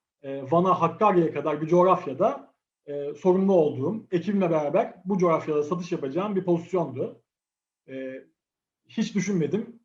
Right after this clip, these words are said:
E, atladım, Adana'ya gittim. E, çok güzel bir iki sene geçti orada. Nasıl geçtiğini size anlatamam. Yani ben normalde hiç görmeyeceğim, kendi başıma gitmeyeceğim bu illere,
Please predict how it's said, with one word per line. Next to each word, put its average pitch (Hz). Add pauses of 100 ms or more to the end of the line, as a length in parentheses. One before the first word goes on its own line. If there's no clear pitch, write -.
E, 147
atladım, 175
Adana'ya 165
gittim. 175 (640)
E, 143 (480)
çok 220 (640)
güzel 190
bir 208
iki 208
sene 175
geçti 151
orada. 156 (500)
Nasıl 214
geçtiğini 196 (100)
size 190
anlatamam. 180
Yani 170
ben 190
normalde 190
hiç 170
görmeyeceğim, 170 (400)
kendi 196
başıma 185
gitmeyeceğim 165
bu 196
illere, 170